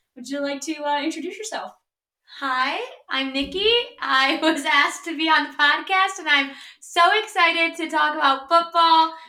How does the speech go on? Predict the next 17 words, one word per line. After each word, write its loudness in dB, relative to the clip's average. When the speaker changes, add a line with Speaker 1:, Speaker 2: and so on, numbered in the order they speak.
Speaker 2:
which -8
I 2
know 0
probably -2
three -2
out 2
of -12
ten -2
about, 2
so -6
I'm 2
gonna -8
give -4
it -4
my 0
very 2
best. -2